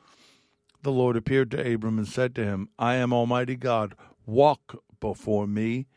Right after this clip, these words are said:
and be blameless, be perfect. And I will make my covenant between me and you, and will multiply you exceedingly."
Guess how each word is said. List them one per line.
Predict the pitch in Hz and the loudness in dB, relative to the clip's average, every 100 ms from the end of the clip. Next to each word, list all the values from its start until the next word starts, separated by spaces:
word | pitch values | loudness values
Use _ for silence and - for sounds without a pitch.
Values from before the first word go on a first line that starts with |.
| _ _ _ - | _ _ _ -6
and | |
be | 117 127 | -4 -4
blameless, | 117 123 127 98 87 - | -2 -2 -2 -2 -6 -10
be | - 127 | -10 -8
perfect. | - 143 - - - - _ _ _ _ _ _ - | 0 2 0 -8 -18 -20 _ _ _ _ _ _ -8
And | 123 | -2
I | 120 135 | 2 2
will | 135 | 2
make | 127 131 127 | 2 -2 0
my | 127 | -2
covenant | 117 143 131 131 135 | 0 2 2 2 -2
between | 127 107 123 120 117 | -4 -6 -4 -2 -2
me | 131 135 | 0 -2
and | 127 | 0
you, | 117 98 90 85 _ _ _ _ _ _ _ - | 0 0 -2 -10 _ _ _ _ _ _ _ -6
and | 104 | -4
will | 95 | -2
multiply | 98 117 123 131 135 - 110 - 98 95 | -2 -2 0 0 0 -2 -8 -4 -4 -4
you | 95 101 98 | -4 -4 -4
exceedingly." | 87 - - - 117 98 87 82 | -8 -14 -12 -10 -8 -8 -10 -12